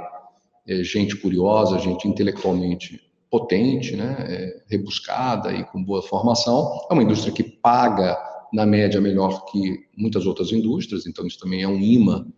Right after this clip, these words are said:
adicional. E o terceiro elemento, eu diria, na média, são pessoas que entendem de gerenciamento de risco, mas não estão dispostas a tomar risco.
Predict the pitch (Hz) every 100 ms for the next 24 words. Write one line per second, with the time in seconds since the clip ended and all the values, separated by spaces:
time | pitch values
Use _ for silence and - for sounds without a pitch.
0 | _ _ _ _ 104 101 - 123 110 107
1 | 143 170 - - - - 233 240 285 -
2 | 98 101 107 107 147 127 107 98 95 127
3 | 151 90 - - - _ _ - 120 139
4 | 120 131 139 143 151 139 147 151 - 170
5 | 165 165 - 180 208 208 208 226 226 -
6 | - - 131 131 120 117 110 95 95 113
7 | 113 143 165 - 147 143 139 139 165 175
8 | - 151 156 - - 113 110 - 110 127
9 | 123 120 127 - - -